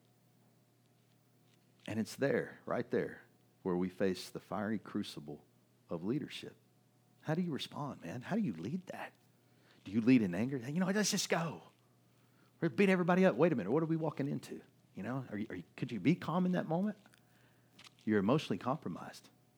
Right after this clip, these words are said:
right? This is where we face the crucible of leadership. We are never, uh, uh, scrutinized in times of peace.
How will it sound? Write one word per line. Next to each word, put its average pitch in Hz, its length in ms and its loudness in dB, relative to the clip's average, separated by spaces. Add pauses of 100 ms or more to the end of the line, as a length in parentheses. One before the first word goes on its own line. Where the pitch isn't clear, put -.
(320)
right? 131 240 -2 (2000)
This - 160 -2
is 156 120 -4
where 156 120 4
we 151 100 2
face 143 320 0
the - 80 -6
crucible 110 520 0
of 95 60 0
leadership. 139 460 -6 (140)
We 180 140 4
are 131 100 4
never, 123 600 0 (480)
uh, - 40 -2
uh, 95 480 4 (720)
scrutinized - 680 -2
in 98 100 -4
times 110 320 -6
of 85 100 -10
peace. - 420 -8